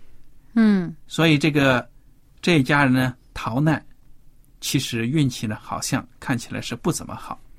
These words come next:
Speaker 2: 家里的顶梁柱呢，一个个都去了。那么这个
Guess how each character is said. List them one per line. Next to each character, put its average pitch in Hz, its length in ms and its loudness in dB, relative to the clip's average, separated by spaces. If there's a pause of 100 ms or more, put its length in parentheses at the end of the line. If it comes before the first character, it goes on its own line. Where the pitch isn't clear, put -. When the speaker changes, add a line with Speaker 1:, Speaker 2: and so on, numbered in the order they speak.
(360)
Speaker 2:
家 151 220 0
里 131 140 2
的 123 160 0 (220)
顶 110 240 0
梁 139 200 2
柱 196 200 0
呢， 143 160 2 (120)
一 131 140 0
个 131 140 0
个 123 120 -2
都 110 160 -4
去 - 240 -8
了。 87 120 -12 (1400)
那 214 140 6
么 214 140 8
这 226 180 4
个 190 280 2